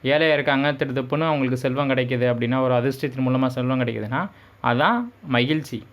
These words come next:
திருப்பி சொல்றேன், மரம் ஏற்றிய வண்டி போல சுமை, பாம்பின் வாய் தேரை போல மீளாமை, தொட்டனை தூறும் மலர்க்கேணினா அறிவு, காய்ந்த மாடு கம்பங்கொல்லையில் மேய்ந்தால் போல வேகம்,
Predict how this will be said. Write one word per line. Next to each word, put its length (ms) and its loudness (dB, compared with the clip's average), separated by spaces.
திருப்பி 280 -2
சொல்றேன், 480 0
மரம் 340 2
ஏற்றிய 360 2
வண்டி 280 2
போல 300 2
சுமை, 500 0
பாம்பின் 500 2
வாய் 320 2
தேரை 360 2
போல 300 0
மீளாமை, 640 2
தொட்டனை 420 0
தூறும் 300 0
மலர்க்கேணினா 720 2
அறிவு, 560 2
காய்ந்த 460 2
மாடு 360 2
கம்பங்கொல்லையில் 680 2
மேய்ந்தால் 460 2
போல 300 2
வேகம், 480 0